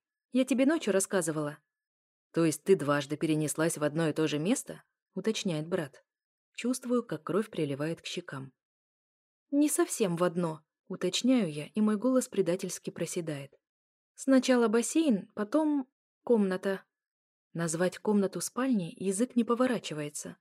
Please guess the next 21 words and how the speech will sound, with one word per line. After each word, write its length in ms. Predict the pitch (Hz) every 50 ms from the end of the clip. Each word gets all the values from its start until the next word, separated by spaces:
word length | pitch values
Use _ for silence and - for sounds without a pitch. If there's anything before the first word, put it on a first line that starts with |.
| _ _ _ _ _
А 140 | - 220 214
уж 120 | 202 208
что 200 | - - 247 226
касается 480 | - 208 196 - 214 202 196 196 - 180
постели, 680 | - 185 175 - - - 277 285 262 196 156 156 _ _ _ _ _ _ _ _ _ -
внизу 380 | 190 185 202 202 196 185 202 190
живота 400 | 180 180 180 185 180 214 214 208
появляется 600 | - 175 170 160 175 185 185 180 180 - 180 170
тянущее 520 | - - 202 196 190 175 - - 190 185
ощущение. 800 | - 202 - - 220 214 - - 180 165 151 151 143 143 147 - _ _ _ _ _ _ _ _ _ _ _ _ _ _
Невольно 540 | - 175 165 151 135 160 202 226 226 226 208
плотнее 520 | 208 - 170 160 160 180 190 220 247 247 226
сжимаю 440 | - 170 160 151 151 156 165 165
бедра. 500 | 151 151 156 151 143 139 143 139 135 - - _ _ _ _ _ _ _ _ _ _ _ _ -
"Тогда 400 | 151 156 - 139 151 165 220 -
к 100 | - 208
одному 400 | 170 160 170 160 160 185 240 277
и 40 |
тому 260 | 262 190 175 185 214 226
же 100 | 226 226
человеку", 680 | - 233 220 214 208 185 160 135 - - - 139 131